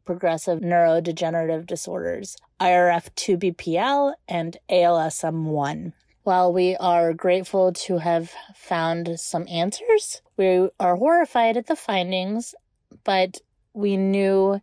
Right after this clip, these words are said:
in our heart of hearts that we needed to figure this out for Yanni's well-being and for us to combat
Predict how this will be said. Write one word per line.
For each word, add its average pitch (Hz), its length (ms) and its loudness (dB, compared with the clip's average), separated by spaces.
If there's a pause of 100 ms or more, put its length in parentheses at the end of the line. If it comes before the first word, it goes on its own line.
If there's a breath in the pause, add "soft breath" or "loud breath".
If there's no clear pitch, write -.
(800 soft breath)
in 208 120 -2
our 190 160 2
heart 185 180 2
of 175 140 -2
hearts 180 340 0
that 175 160 -2
we 175 140 -2
needed 165 400 -2
to 160 340 0 (220 loud breath)
figure 165 420 -2
this 156 240 -6
out 156 340 -6
for - 220 -4
Yanni's 160 540 -2
well-being 156 600 -4
and 165 220 -6
for 175 140 -4
us 160 420 -6
to 156 380 -4 (100)
combat 156 840 -6